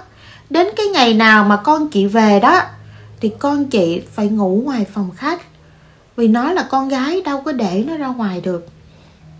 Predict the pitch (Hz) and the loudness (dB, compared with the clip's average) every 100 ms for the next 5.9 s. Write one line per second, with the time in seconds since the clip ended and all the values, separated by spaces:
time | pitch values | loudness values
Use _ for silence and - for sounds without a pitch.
0 | - 294 339 - 220 180 160 151 - _ | -6 -2 -2 0 0 0 -8 -14 -20 _
1 | _ _ - 254 285 381 - 190 311 302 | _ _ -6 -4 -2 0 0 0 -2 -6
2 | 285 330 339 269 285 330 269 247 - - | -4 -6 -6 -8 -8 -8 -6 -6 -8 -18
3 | - - - 240 233 302 302 330 370 359 | -20 -18 -2 0 2 2 2 2 2 0
4 | 247 214 - 339 381 285 247 220 262 - | -2 -2 -4 -4 -4 -2 0 0 -2 -2
5 | 311 302 339 339 330 381 262 202 208 | -4 -2 -2 -2 -2 -2 0 0 -2